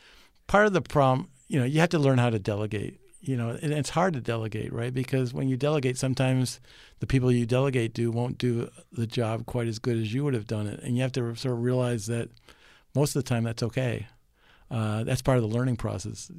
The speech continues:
You know, that the first time they do it, they're not gonna do it maybe as well as someone who's more expert in it. But over time, they'll learn, and their, and their capabilities will, will increase.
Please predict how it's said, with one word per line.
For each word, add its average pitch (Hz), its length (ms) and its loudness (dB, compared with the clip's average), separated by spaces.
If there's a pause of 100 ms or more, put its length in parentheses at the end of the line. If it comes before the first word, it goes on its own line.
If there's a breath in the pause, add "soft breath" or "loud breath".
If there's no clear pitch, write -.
(200)
You 165 140 -2
know, 110 60 -2
that 113 280 -4
the - 80 -4
first 139 260 2
time 123 140 2
they 117 100 0
do 127 160 0
it, 123 80 0
they're 107 120 -2
not 104 140 -4
gonna 107 100 -4
do 110 160 -2
it 110 200 -6
maybe 110 280 -4
as 104 120 -6
well 107 200 -4
as 104 80 -6
someone 107 240 -4
who's 104 180 -6
more 107 180 -6
expert 110 360 -6
in 98 120 -4
it. 104 120 -8
But 113 100 -2
over 110 180 -2
time, 127 480 0 (340 loud breath)
they'll 110 140 2
learn, 123 380 4
and 113 180 0
their, 113 280 -2
and 113 160 0
their 113 100 -2
capabilities 123 600 -2
will, 110 400 -6
will 104 160 -6
increase. 117 420 -4